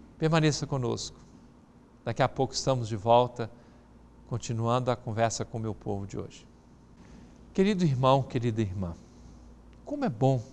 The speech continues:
quando nós podemos responder a essas perguntas. Eu me impressiono muito quando as pessoas se interessam, e não só a própria juventude, mas as várias camadas da sociedade e da igreja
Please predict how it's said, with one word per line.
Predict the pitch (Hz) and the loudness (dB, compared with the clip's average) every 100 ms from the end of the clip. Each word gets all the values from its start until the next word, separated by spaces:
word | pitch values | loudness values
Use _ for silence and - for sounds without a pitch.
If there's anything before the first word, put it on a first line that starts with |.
| - - - - - - - - | -20 -20 -20 -20 -20 -20 -20 -12
quando | - 127 | -6 0
nós | 131 139 - | 4 4 4
podemos | - 120 127 120 | 0 0 0 -2
responder | - 143 - - 107 139 127 | -2 -2 -2 -6 0 2 4
a | |
essas | 117 120 - - | 4 2 -2 -6
perguntas. | - 117 101 95 131 120 - - - - - - - - - - - - - - - - - - - - | -4 -4 -4 -6 -6 -6 -8 -14 -14 -16 -18 -20 -20 -20 -20 -20 -20 -20 -20 -20 -20 -20 -20 -20 -20 -2
Eu | 127 139 127 113 110 - | 2 4 2 -2 -4 -6
me | 123 | -4
impressiono | 117 143 131 - 160 160 117 | 0 2 2 2 -2 0 -2
muito | 107 165 175 - - - - - - - | -2 0 -2 -6 -12 -14 -20 -20 -20 -4
quando | 131 | -2
as | 127 | 0
pessoas | - 127 - 131 | 2 0 2 0
se | - | -2
interessam, | 123 120 131 143 - 127 | -2 2 4 2 0 -6
e | 127 | -8
não | 135 131 | -8 -8
só | - 127 131 127 - - - - | -2 2 2 0 -10 -20 -20 -12
a | 120 | -8
própria | - 131 120 117 | 4 4 6 0
juventude, | 107 110 101 - 135 120 120 - - - - - - | -4 -4 -6 -8 -6 -6 -8 -12 -20 -20 -20 -18 -10
mas | 113 123 131 123 | -2 0 0 -2
as | 110 107 110 | -8 -8 -4
várias | 123 151 175 151 - | 4 6 6 0 -4
camadas | 143 120 131 131 123 117 | -4 0 2 2 0 -4
da | 117 | -6
sociedade | - 117 - 113 123 123 120 | -6 -8 -6 0 2 2 0
e | |
da | 113 110 | -6 -6
igreja | 104 110 127 170 175 240 | -6 -4 0 -2 -2 -8